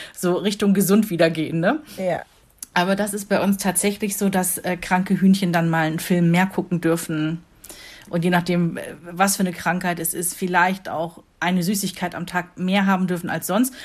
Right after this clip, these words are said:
Speaker 1: Da sind wir aber nicht bei Süßigkeiten und Belohnung, ne? Also das, äh,
Speaker 2: Ach, und dann dürfen sie auch mal im Bett essen,
Speaker 1: Sowas.
Speaker 2: weil,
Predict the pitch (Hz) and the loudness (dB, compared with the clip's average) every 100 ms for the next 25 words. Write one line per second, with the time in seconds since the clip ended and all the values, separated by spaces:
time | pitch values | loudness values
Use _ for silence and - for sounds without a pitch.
0 | - 196 196 262 233 214 226 254 220 208 | -4 0 4 6 6 6 4 2 0 0
1 | 214 202 196 196 196 180 175 170 170 113 | 0 -4 0 0 0 0 0 0 0 -2
2 | 123 160 240 190 175 185 180 - - - | -4 2 2 2 0 0 -2 -4 -8 -14
3 | - 151 175 165 160 175 175 160 165 185 | -10 -4 -2 0 0 -2 0 0 2 0
4 | - 160 165 - 156 147 - 151 147 147 | 0 0 -2 0 0 0 0 -2 0 -2
5 | 151 190 143 143 139 | 0 2 4 4 2